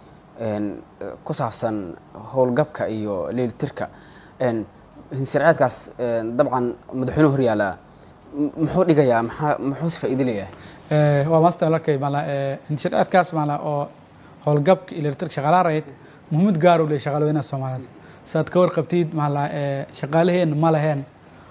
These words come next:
Speaker 2: ama ma laheen, maala, howlgabkii shaqaalihii hadday da' gaaraan ama ay weynaadaan, ma laheen meel ay, maala, markay shaqada ay ka tagaan, qof lacagtooda ama, maala, mushaarkooda qo-, wax si, ama qof ilaalin jirin ma laheen.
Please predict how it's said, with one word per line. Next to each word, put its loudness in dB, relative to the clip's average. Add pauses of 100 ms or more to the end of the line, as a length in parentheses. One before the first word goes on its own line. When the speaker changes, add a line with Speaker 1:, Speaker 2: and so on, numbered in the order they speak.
(160)
Speaker 2:
ama 4
ma 4
laheen, 2
maala, -2
howlgabkii 0 (600)
shaqaalihii 4 (440)
hadday 6
da' 2 (100)
gaaraan 4
ama -10
ay 0
weynaadaan, 2 (420)
ma 6
laheen 2 (100)
meel 2
ay, -2 (160)
maala, 0
markay 0
shaqada 0
ay 0
ka -6
tagaan, 0 (500)
qof 2
lacagtooda 2
ama, -6
maala, -4
mushaarkooda -2
qo-, -14 (340)
wax 0
si, -12
ama -2
qof 2
ilaalin 4
jirin -2
ma 0
laheen. -2